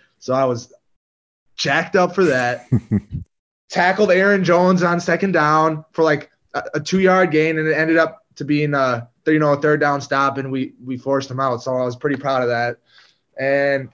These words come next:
Speaker 1: played against the Tennessee Titans, and then after that, the Ten-, the Tennessee Texans wanted to pick me up for their fifty-three-man roster. And, you know, there's this rule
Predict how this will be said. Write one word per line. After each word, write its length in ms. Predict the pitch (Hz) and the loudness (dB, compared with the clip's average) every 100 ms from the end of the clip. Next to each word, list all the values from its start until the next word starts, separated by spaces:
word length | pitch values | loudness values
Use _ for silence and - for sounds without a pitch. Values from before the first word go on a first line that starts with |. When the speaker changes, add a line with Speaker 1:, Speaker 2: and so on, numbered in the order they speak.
| - | -4
Speaker 1:
played 200 | 180 180 | 2 2
against 260 | 165 165 165 | 2 0 -4
the 80 | |
Tennessee 400 | 135 165 165 180 | -4 -4 -4 -4
Titans, 480 | 151 147 139 143 131 | -2 0 0 -2 -6
and 120 | 139 | -4
then 320 | 143 143 135 120 _ _ _ _ | -2 -2 -2 -8 _ _ _ _
after 320 | 156 185 185 175 | -2 -2 0 2
that, 500 | 180 165 139 - _ _ _ _ _ _ _ | 2 2 0 -6 _ _ _ _ _ _ _
the 100 | - | -8
Ten-, 420 | - 180 196 185 180 | -6 -2 -2 -2 0
the 340 | 151 139 123 - _ | 0 0 -2 -8 _
Tennessee 360 | - 202 208 190 | -4 -4 -2 -4
Texans 460 | 196 208 - 165 | -2 -4 -2 -4
wanted 280 | 147 151 156 | -2 0 -2
to 60 | 127 | -2
pick 200 | 180 180 | -4 -2
me 120 | 165 | 0
up 320 | 165 - - _ - | 0 -2 -10 _ -12
for 120 | 139 | -8
their 80 | 123 | -6
fifty-three-man 580 | 160 156 156 151 143 | -4 -4 -2 -2 0
roster. 560 | 139 139 127 117 110 - _ _ _ _ _ - | 0 -2 -4 -6 -8 -8 _ _ _ _ _ -4
And, 180 | 151 160 | 0 2
you 100 | 165 | 2
know, 120 | 160 | 4
there's 220 | 160 147 | 2 2
this 140 | 143 120 | -2 -2
rule 560 | 147 175 147 135 135 | 2 4 4 2 -4